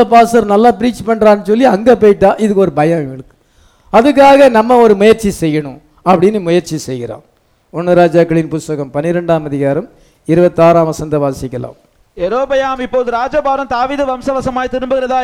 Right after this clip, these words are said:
Speaker 2: இருக்கும்.
Speaker 1: ம்.
Speaker 2: இந்த ஜனங்கள் எருசலேமில் உள்ள கர்த்தருடைய ஆலயத்திலே பலிகளை செலுத்த போனால், இந்த ஜனங்களின் இருதயம் யூதாவின் ராஜாவாகிய ரெகோபெயாம் என்னும் தங்கள் ஆண்டவன் வசமாய் திரும்பி, அவர்கள் என்னை கொன்று போட்டு யூதாவின் ராஜாவாகிய ரெகோபெயாமின் பாரிசமாய் போய்விடுவார்கள் என்று தன் மனதில்
Speaker 1: இது
Speaker 2: சிந்தித்துக்
Speaker 1: அவனுக்கு ஒரு
Speaker 2: கொண்டிருந்தான்.
Speaker 1: பயம்.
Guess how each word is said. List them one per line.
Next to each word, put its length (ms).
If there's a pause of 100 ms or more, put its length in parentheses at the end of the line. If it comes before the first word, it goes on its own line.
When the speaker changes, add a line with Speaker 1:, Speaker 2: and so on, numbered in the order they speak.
Speaker 2:
இருக்கும். 340 (280)
Speaker 1:
ம். 140
Speaker 2:
இந்த 120 (100)
ஜனங்கள் 420
எருசலேமில் 480
உள்ள 180
கர்த்தருடைய 460
ஆலயத்திலே 440
பலிகளை 380
செலுத்த 220 (100)
போனால், 380
இந்த 180
ஜனங்களின் 440
இருதயம் 460
யூதாவின் 460
ராஜாவாகிய 480 (100)
ரெகோபெயாம் 560
என்னும் 200
தங்கள் 260
ஆண்டவன் 320
வசமாய் 380
திரும்பி, 320 (520)
அவர்கள் 360
என்னை 260
கொன்று 260
போட்டு 220 (120)
யூதாவின் 440
ராஜாவாகிய 500 (100)
ரெகோபெயாமின் 560
பாரிசமாய் 500
போய்விடுவார்கள் 520
என்று 160
தன் 140
மனதில் 180
Speaker 1:
இது 100
Speaker 2:
சிந்தித்துக் 180
Speaker 1:
அவனுக்கு 260
ஒரு 80
Speaker 2:
கொண்டிருந்தான். 400
Speaker 1:
பயம். 80